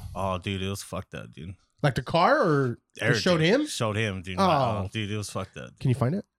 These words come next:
Speaker 2: <laughs> Yeah. I wanna see that shit.
Speaker 1: I don't wanna see it again, dude. It was fucked up. I don't know if
Speaker 2: That's
Speaker 1: it was real or
Speaker 2: crazy.
Speaker 1: not, but somebody,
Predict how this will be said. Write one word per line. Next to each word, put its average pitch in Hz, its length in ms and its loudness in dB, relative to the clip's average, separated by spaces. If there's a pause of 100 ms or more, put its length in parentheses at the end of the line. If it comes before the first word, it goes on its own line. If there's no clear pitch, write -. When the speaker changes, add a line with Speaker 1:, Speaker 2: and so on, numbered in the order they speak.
Speaker 2:
<laughs> - 840 0 (1040)
Yeah. 226 140 0
I 143 140 2 (420)
wanna - 140 -8
see - 220 0
that 117 180 2
shit. - 180 2
Speaker 1:
I - 80 2
don't 147 140 2
wanna 113 160 0
see 107 180 -4
it 95 100 -2
again, 95 220 -6
dude. 127 240 -6 (160)
It 110 80 -12
was 123 120 -4
fucked 107 260 -6
up. 104 220 -4 (1120)
I 143 80 2
don't 190 100 2
know 175 80 2
if 143 60 2
Speaker 2:
That's 139 160 2
Speaker 1:
it 92 60 -4
was 110 40 -2
real 147 140 4
or - 20 8
Speaker 2:
crazy. 120 120 4
Speaker 1:
not, 107 180 2
but 123 80 0
somebody, 147 420 2